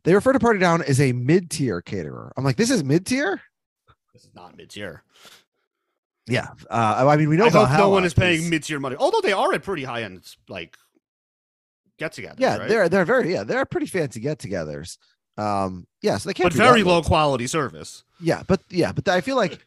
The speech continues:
Speaker 1: they're pr-, yeah, it's, uh, all right, well, this is a good question, 'cause their, their prices have to be high enough. Like, if they're too low, celebrities would never hire them. Or rich
Speaker 2: Yeah.
Speaker 1: people, or,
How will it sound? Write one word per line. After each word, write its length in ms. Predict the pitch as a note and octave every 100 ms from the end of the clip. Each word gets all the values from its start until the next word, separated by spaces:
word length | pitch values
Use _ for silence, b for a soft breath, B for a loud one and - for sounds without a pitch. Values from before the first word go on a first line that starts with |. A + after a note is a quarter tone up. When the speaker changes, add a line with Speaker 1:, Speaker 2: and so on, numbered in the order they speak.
| _
Speaker 1:
they're 100 | C#3
pr-, 120 | - -
yeah, 300 | D#3+ D#2 F#2+
it's, 240 | - C#3+ F#3
uh, 300 | E3+ D#3 D3 -
all 100 | F#3
right, 160 | D3
well, 140 | D3+ E3
this 160 | G#3
is 120 | G#3
a 20 | F#2+
good 120 | F#2
question, 280 | E2 - G2+
'cause 140 | E3+
their, 180 | F#3+ D#3+
their 160 | D#3+ E3+
prices 500 | - C#4+ F#4+ G#3+ E3
have 120 | E3+
to 100 | -
be 100 | C#3
high 220 | A#2+ C#3 A#2+
enough. 380 | F2 E2 - _ _ _ _
Like, 120 | D#3+
if 100 | E3
they're 140 | - F#3
too 240 | - C#4+
low, 360 | G#3+ C3+ A2+ A#2 _
celebrities 480 | - D#3+ D#3+ D3+ B2
would 80 | C3+
never 160 | A#2+
hire 300 | A#2 D3 E2+
them. 120 | - - _ _ _ _ _ _ _ _ _ _ _ _ _ _ _ _
Or 100 | A#2+
rich 220 | A#2 B2 -
Speaker 2:
Yeah. 80 | A#2
Speaker 1:
people, 440 | A2+ A2 G2+ F#2+
or, 220 | D#2+ D#2+